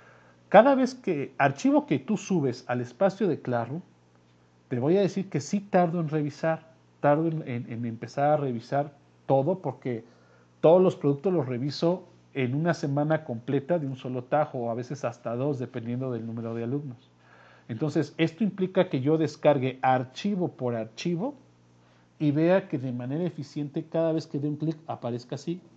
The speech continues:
cada vez que dé un clic aparezca la fórmula, cada vez que dé clic, ah, perfecto, acá a ver,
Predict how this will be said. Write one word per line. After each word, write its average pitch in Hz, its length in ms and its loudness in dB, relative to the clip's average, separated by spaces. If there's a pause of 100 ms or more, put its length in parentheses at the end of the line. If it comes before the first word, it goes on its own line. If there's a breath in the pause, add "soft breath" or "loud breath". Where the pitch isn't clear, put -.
(220)
cada 131 160 0
vez 131 140 -2
que 143 100 -4
dé 139 80 -4
un 123 60 -6
clic 139 240 -8
aparezca 113 400 -8
la 123 120 -2
fórmula, 143 460 -4
cada 117 200 -2
vez 113 140 -6
que 123 120 -8
dé 113 140 -6
clic, 127 280 -6
ah, 113 240 -6
perfecto, 127 640 -6 (540 soft breath)
acá 117 320 -2
a 117 40 2
ver, 120 280 -2